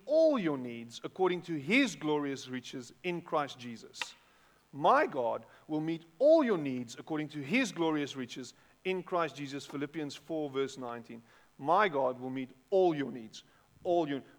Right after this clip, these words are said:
what are those needs? And maybe your needs have not been met. Maybe those, there are really, there are some desperate needs that you have that need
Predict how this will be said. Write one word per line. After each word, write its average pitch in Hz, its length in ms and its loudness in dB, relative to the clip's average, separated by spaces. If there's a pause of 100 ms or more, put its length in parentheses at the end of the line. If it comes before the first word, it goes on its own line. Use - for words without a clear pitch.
what 135 560 2
are 151 180 4
those 131 280 -2
needs? 127 360 -6
And 139 140 -6
maybe 190 300 6
your 170 160 0
needs 151 480 -2
have 135 200 -4
not 143 380 0
been 135 280 -6
met. 170 420 -4 (480)
Maybe 160 300 2
those, 147 400 2 (200)
there 151 160 0
are 143 100 2
really, 156 560 6 (200)
there 151 140 0
are 143 60 0
some 147 240 -6 (400)
desperate 175 520 4
needs 156 420 0
that 139 160 -6
you 156 80 -2
have 165 420 6
that 139 140 -2
need 175 560 -2